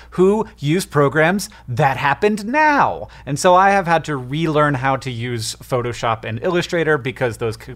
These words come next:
programs have changed a lot over the last decades. And, uh,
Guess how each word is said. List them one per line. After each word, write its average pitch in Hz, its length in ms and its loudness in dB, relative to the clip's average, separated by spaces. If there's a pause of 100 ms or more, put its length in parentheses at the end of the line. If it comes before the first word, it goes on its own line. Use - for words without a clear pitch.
(120)
programs 123 400 -2
have 113 120 -12
changed 269 320 -2
a 254 40 -2
lot 285 300 2
over 156 180 -8
the 160 80 -6
last 160 400 -2 (480)
decades. 208 580 -2 (340)
And, 160 340 0
uh, 165 340 2